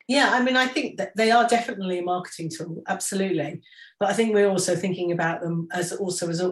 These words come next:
as helping. This is such a quickly ev-, evolving space and everything. And any ideas that we can get around, you know, what it is that,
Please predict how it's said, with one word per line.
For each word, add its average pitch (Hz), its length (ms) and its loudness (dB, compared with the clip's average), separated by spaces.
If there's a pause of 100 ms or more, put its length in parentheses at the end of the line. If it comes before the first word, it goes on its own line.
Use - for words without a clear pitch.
as 185 260 -2
helping. 185 580 -2 (320)
This 269 100 0
is 208 140 2
such - 200 0
a 196 60 -2
quickly 170 560 0 (240)
ev-, 202 220 0 (100)
evolving 180 560 2
space 180 520 0
and 151 100 -6
everything. 151 300 -4
And 214 260 2 (100)
any 214 300 2
ideas 165 720 0
that 175 120 -6
we 170 220 -4
can 170 140 -4
get 160 300 -2 (500)
around, 160 500 2
you 165 80 0
know, 160 60 0
what 175 160 2
it - 100 -2
is 160 280 -2
that, 165 140 -2